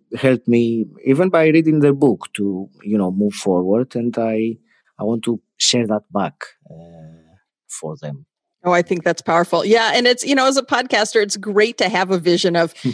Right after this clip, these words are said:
Speaker 2: you know, who could, who could be out there, you know, and be that dream guest. And,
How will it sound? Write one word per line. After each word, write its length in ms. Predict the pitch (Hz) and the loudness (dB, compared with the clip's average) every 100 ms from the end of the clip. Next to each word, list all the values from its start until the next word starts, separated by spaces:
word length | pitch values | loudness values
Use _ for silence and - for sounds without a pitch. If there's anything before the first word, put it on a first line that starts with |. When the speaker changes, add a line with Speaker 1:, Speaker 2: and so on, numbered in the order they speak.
| - | -4
Speaker 2:
you 180 | 110 - | -2 2
know, 100 | 208 | 4
who 200 | 262 254 | 4 4
could, 200 | 240 - | 2 2
who 180 | 208 240 | -2 -2
could 220 | 262 180 | -2 -2
be 400 | 190 190 175 - | -2 -2 -4 -4
out 220 | 175 175 | -2 0
there, 280 | 175 156 131 - | 2 2 0 -2
you 100 | 170 | -2
know, 260 | 156 151 - | 0 0 0
and 180 | 175 156 | -2 2
be 140 | 170 | 2
that 240 | 165 151 | 4 0
dream 240 | 151 165 160 | -2 -2 0
guest. 460 | 156 151 160 - | 2 2 0 -2
And, 200 | 165 160 | -2 -2